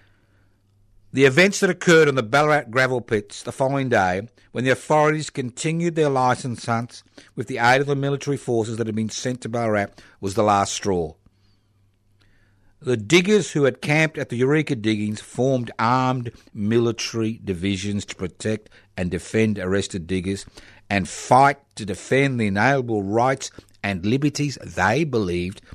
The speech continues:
they were born with. Ironically, few participants in the Eureka Rebellion realised what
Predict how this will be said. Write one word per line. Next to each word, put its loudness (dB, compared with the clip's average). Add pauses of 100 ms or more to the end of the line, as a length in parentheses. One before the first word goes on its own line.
(120)
they -6
were -2
born 0
with. -10 (2500)
Ironically, 6 (380)
few 2
participants -4
in -4
the 0
Eureka 2
Rebellion 0
realised 2 (520)
what -2